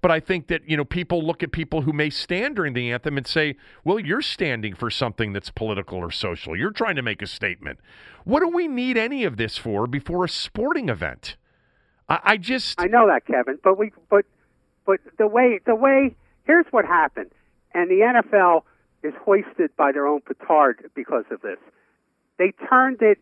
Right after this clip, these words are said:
Speaker 2: into a patriotic show. They turned their pregame presentation years ago into a patriotic show.
Speaker 1: Well, they're not the only ones.
Speaker 2: I mean, for years, huh?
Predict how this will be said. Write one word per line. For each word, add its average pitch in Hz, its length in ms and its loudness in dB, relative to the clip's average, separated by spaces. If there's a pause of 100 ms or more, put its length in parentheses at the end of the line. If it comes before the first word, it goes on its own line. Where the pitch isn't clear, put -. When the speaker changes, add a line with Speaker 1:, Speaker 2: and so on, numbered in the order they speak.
(140)
Speaker 2:
into 160 800 0 (640)
a 147 340 -2 (140)
patriotic 165 760 2 (280)
show. 113 440 0 (960)
They 165 140 2 (140)
turned 269 280 4
their 208 100 6
pregame 247 580 0
presentation 190 920 -2
years 170 340 2
ago 107 400 0 (640)
into 170 280 -4
a 165 40 2
patriotic 185 880 0 (280)
show. 147 240 2
Speaker 1:
Well, 190 80 -2
they're 214 140 2
not 214 180 -2
the 147 80 -2
only 190 260 -2
ones. 90 300 -8
Speaker 2:
I 302 100 -4
mean, 339 180 0
for - 140 0
years, 233 440 4 (480)
huh? 170 220 4